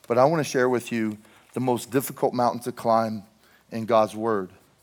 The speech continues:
Go to Genesis chapter twenty-two, and this along with Calvary, if you would.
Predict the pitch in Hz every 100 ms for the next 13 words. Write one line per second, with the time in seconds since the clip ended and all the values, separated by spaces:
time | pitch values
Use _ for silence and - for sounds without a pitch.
0 | _ _ _ _ _ 143 131 113 135 139
1 | - 120 104 - 123 120 - 120 110 -
2 | _ _ _ _ - 127 120 110 - 101
3 | 92 - _ _ _ - - - 123 135
4 | 139 131 120 120 113 104 - 117 113 90
5 | 95 92 - _ _ - - _ 113 110
6 | - 110 101 92